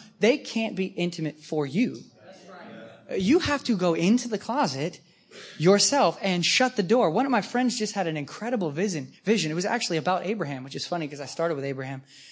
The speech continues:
I just remembered it right now. He was praying in his room, and Abraham, this is just a,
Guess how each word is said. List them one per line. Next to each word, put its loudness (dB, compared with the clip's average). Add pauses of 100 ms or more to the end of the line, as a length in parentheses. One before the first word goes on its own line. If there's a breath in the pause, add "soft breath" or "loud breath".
(220 loud breath)
I -4
just 0
remembered 0
it -2
right -6
now. -6 (340 soft breath)
He 0
was 0
praying -2
in -2
his -6
room, -2 (380 soft breath)
and -2
Abraham, -6
this -6
is 0
just -2
a, -8